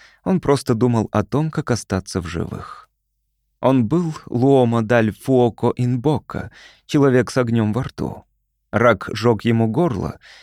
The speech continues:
говорил он с помощью механического имитатора, но опухоль грозила прокрасться в мозг. Ещё немного, и Франко Олфайри перестал бы существовать. Поэтому он обратился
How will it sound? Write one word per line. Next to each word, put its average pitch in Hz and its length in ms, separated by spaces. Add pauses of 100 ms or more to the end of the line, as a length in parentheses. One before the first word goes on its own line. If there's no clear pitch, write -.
(180)
говорил 165 320
он 120 140
с 101 60
помощью 127 360
механического 117 760
имитатора, 165 580 (320)
но 127 240
опухоль 120 460
грозила 156 400
прокрасться 120 640
в 87 160
мозг. - 480 (260)
Ещё 117 380
немного, 117 560 (300)
и 175 100
Франко 131 500
Олфайри 127 600
перестал 101 540
бы 95 120
существовать. - 920 (800)
Поэтому 107 460
он 110 220
обратился 107 680